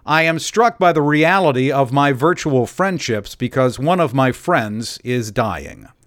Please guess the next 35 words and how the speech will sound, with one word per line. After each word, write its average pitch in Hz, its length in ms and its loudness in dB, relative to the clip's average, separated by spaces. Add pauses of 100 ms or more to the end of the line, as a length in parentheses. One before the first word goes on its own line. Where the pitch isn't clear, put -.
(220)
I 165 80 2
know 214 180 6
how 175 120 4
we 160 100 2
first 147 300 0
met 147 320 2
online. 117 680 -2
It 85 100 -12
was 107 200 -8
through 147 260 0
our 117 180 0
mutual 135 480 0
work 123 300 0
on 107 160 -4
opposite 135 480 -2
sides 117 320 -2
of 95 60 -12
the 107 60 -10
continent 120 600 -6
as 123 200 -2
youth 156 220 -4
ministers. - 560 -10 (460)
It 143 100 -2
is 147 140 0
barely 190 560 2
possible 147 580 0
that 131 160 0
we 127 160 0
met 131 400 0
once, 123 560 -2
but 123 240 -8
I 127 140 -2
don't 165 500 -4
think - 400 -10
so. - 380 -10